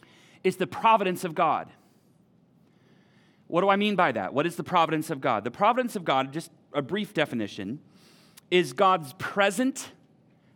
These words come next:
active involvement in our lives to bring about his purposes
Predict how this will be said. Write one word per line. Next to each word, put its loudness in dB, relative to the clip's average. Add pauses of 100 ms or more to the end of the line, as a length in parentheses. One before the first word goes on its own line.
(200)
active 0
involvement 0 (1400)
in 2
our 6
lives 0 (1200)
to 0
bring 0
about 2
his -4
purposes -4